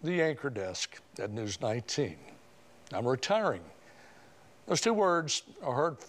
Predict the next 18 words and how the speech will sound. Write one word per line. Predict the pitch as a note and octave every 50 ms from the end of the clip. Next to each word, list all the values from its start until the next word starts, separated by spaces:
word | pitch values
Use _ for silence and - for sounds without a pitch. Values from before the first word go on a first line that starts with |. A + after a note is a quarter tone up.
| - - -
for | - E3+
me | C3+ C3+ C#3+
to | C3+ A#2+ G#2+
say, | - - - C3+ G2
especially | - - - - - A3 A3+ - - - D#3+ A#2+ A#2+ A#2 - - - - - - - - - - -
after | C3+ C#3+ D#3+ - - F#3 F3+
a | D#3
career | - - F#3+ D3 C3 B2+ A#2+ A#2 B2+ A#2+ - - - -
that | - A#2 A#2
has | A#2 G#2 -
lasted | C3+ A#2+ B2 C#3 D3 C3 - - - E3 C3
at | A#2+ G2+ - - A#2
W | C3 C3 D3 C#3 A#2+ A#2+ B2 C3
H | B2+ A#2 - -
N | C3 A#2+
T | A2 - A#2+ A#2+
for | A2 - C3 B2+
almost | C#3 D3 B2+ A#2+ B2+ B2+ A#2+ - -